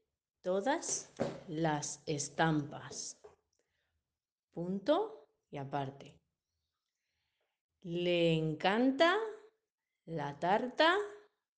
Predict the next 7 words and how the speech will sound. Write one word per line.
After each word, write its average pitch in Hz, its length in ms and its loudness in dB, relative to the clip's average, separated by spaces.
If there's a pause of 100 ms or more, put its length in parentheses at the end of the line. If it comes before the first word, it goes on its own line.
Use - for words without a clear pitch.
(240)
con 285 480 -2 (440)
nata. 165 600 -2 (1040)
Punto 262 760 -2 (140)
y 160 120 -6
aparte. 156 720 -2 (1120)
La 165 500 2
tortuga 165 920 0